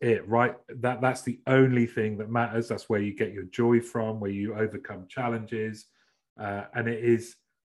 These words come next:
in, it is kind of in the moment. And he said that's a core principle of Buddhism and why Buddhists, there's less ex-, uh, less percentage of anxiety and depression,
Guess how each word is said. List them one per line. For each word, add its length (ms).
in, 300
it 180
is 360
kind 240
of 120
in 160
the 80
moment. 420
And 80
he 100
said 280
that's 500
a 40
core 280
principle 480
of 100
Buddhism 440
and 120
why 140
Buddhists, 720
there's 320
less 520
ex-, 180
uh, 480
less 220
percentage 520
of 200
anxiety 580
and 80
depression, 600